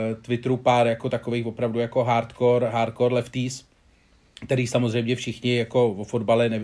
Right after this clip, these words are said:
ne-, nezavadili o fotbal celý rok, ale prostě fotka, tyjo, ale kde je El Comandante, Castro, tyjo, a Maradona, tak to samozřejmě nemohli, jako nemohli nezdílet, takže, tyjo, jo, hrozný.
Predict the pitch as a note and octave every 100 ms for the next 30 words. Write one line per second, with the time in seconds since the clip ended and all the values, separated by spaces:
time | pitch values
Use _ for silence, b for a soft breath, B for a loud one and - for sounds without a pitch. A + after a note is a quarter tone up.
0 | A2+ G#2+ G#2+ A2+ A2+ A#2+ A2+ A2+ A#2+ A#2
1 | A2 A2 A#2 A#2 A#2 A2+ A2+ A2 - A2
2 | G#2+ B B B A2 G#2 B2 - G#2+ -
3 | A#2 A#2 A2+ A#2 A2+ G#2+ A2 A#2 A#2 A2+
4 | G#2+ A#2+ A#2 A#2 A#2 A2 B2 A#2+ A#2 B2
5 | A2+ - A#2 A2 A2+ A#2 A#2+ A#2 A2 A2
6 | A2+ A2+ A2 A2+ - - A#2 A2 A2+ A2
7 | G#2+ G#2+ A2+ A2 B B B B B A#2
8 | A#2+ B2 A#2+ A#2+ C3 B2 A#2 G#2+ B2 C3
9 | A#2+ - A2 G2+ A2 G2+ F#2 F#2 - F#2
10 | F#2 F#2+ F2+ E2 D#2+ -